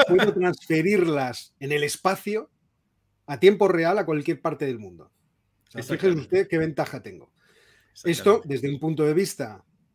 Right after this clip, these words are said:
Speaker 1: vamos a decirlo, geopolítico, es interesantísimo. O sea, yo puedo
Speaker 2: Exactamente.
Speaker 1: saltarme los sistemas de pagos internacionales con este tipo de instrumentos. Ahora bien,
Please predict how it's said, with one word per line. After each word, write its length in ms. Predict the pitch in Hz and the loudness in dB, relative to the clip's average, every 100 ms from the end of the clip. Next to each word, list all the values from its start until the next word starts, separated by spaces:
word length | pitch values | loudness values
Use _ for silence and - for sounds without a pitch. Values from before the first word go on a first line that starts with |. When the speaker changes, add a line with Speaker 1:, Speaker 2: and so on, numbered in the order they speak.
| _ _ _ | _ _ _
Speaker 1:
vamos 260 | 120 120 127 | -12 -10 -8
a 40 | |
decirlo, 300 | 127 156 139 | -6 -6 -6
geopolítico, 680 | - 139 151 175 180 185 226 | -4 -4 0 0 0 0 -2
es 140 | - - | -4 -10
interesantísimo. 840 | 131 120 117 113 233 - 87 - _ _ | -10 -10 -12 -10 -8 -8 -10 -20 _ _
O 40 | |
sea, 120 | - 117 | -18 -8
yo 160 | 143 139 | -6 -4
puedo 200 | 139 165 | 0 0
Speaker 2:
Exactamente. 340 | 165 135 123 117 | 0 -2 -6 4
Speaker 1:
saltarme 380 | 180 190 143 120 | 4 4 0 -4
los 160 | 120 | -8
sistemas 500 | 127 - 160 165 139 | -8 -4 -2 -2 -2
de 80 | 123 | -4
pagos 380 | 131 156 143 135 | -4 -4 -4 -10
internacionales 880 | 117 117 120 127 156 190 202 - _ _ _ _ _ - | -12 -12 -12 -4 2 2 0 -8 _ _ _ _ _ -6
con 160 | 143 | -4
este 240 | 143 147 131 | -2 -2 -2
tipo 200 | 143 151 | -2 -2
de 60 | |
instrumentos. 680 | 117 - 92 78 - - - _ _ _ _ - | -4 -12 -20 -20 -20 -20 -20 _ _ _ _ 2
Ahora 260 | 208 254 | 4 6
bien, 300 | 143 98 78 | 2 -2 -12